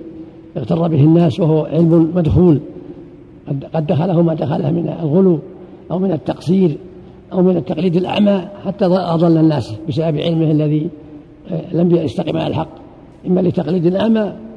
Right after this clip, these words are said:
وإما لشبهة وإما لفساد أعمى في العلم، في علمه، حتى وقع الناس في الشرك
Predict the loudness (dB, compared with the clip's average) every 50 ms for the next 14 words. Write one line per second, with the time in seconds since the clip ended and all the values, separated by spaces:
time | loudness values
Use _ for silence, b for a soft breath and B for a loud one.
0 | -10 -6 -4 0 2 4 4 4 4 2 2 2 2 2 2 0 0 -2 -8 -14
1 | -20 -20 -20 -20 -20 -12 -6 -4 0 0 2 2 2 0 -2 -4 -8 -14 -18 -16
2 | -12 -12 -12 -12 -8 -6 -4 -2 -2 -2 -2 -4 -8 -12 -8 -4 -4 -2 0 0
3 | 0 0 -2 -2 -2 -6 -8 -8 -8 -8 -6 -6 -4 -4 -4 -4 -4 -6 -8 -10
4 | -14 -16 -18 -20 -20 -20 -20 -20 -10 -8 -8 -6 -4 -4 -6 -6 -8 -8 -6 -6
5 | -6 -6 -6 -6 -8 -10 -6 -4 -4 -4